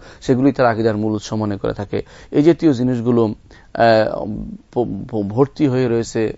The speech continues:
আকে-, তাসাউফের কিতাব সময়, বিশেষ করে ইহয়া উলুমুদ্দিনের মধ্যে, আহ, গাজালি এই জাতীয় অনেকগুলো কথা বলেছেন। এই জন্য এই ইমাম,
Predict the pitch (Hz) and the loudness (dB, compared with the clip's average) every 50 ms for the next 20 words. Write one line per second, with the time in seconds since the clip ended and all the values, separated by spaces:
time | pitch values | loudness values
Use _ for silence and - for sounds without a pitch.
0 | - - - 110 - - - - 117 110 104 - - 110 - 127 120 120 110 117 | -8 -10 -10 -8 -8 -8 -6 -4 -4 -4 -4 -4 -6 -4 0 2 2 2 2 -2
1 | 107 - 113 101 - 107 - - - 113 107 107 113 113 117 - 120 113 113 - | -4 -4 -4 -2 -2 -4 -4 -4 -6 -6 -4 -4 -6 -8 -4 -2 0 0 2 0
2 | - - - - - - - - 101 110 110 117 123 120 117 113 - - 117 113 | -2 -8 -16 -20 -12 -6 -4 -2 -2 2 4 6 6 8 6 4 2 0 -2 -2
3 | 113 107 107 98 107 117 117 117 113 110 110 101 101 110 113 107 104 - - _ | -2 -2 -4 -2 -2 0 0 0 -2 -2 -4 -4 -2 0 0 0 0 -2 -6 _
4 | _ _ _ - - _ - 104 107 104 101 101 107 107 104 113 117 120 120 113 | _ _ _ -20 -20 _ -6 -2 -2 -2 0 -2 -2 0 0 0 2 2 2 0
5 | 104 110 110 - 117 110 107 110 113 107 117 117 113 - 107 - 110 101 107 104 | 0 -2 -4 -2 -2 -2 -2 -2 -2 -2 -2 -2 -2 -4 -4 -4 -4 -2 -2 -2
6 | 110 - - 110 104 - - - - - - - 117 113 120 120 120 117 110 - | -2 -4 -4 -6 -6 -8 -14 -20 -20 -6 -4 -2 0 2 0 0 0 0 -2 -2
7 | - 113 113 113 110 117 120 117 110 107 | -2 -2 -2 -2 -2 -2 -2 -2 -2 -6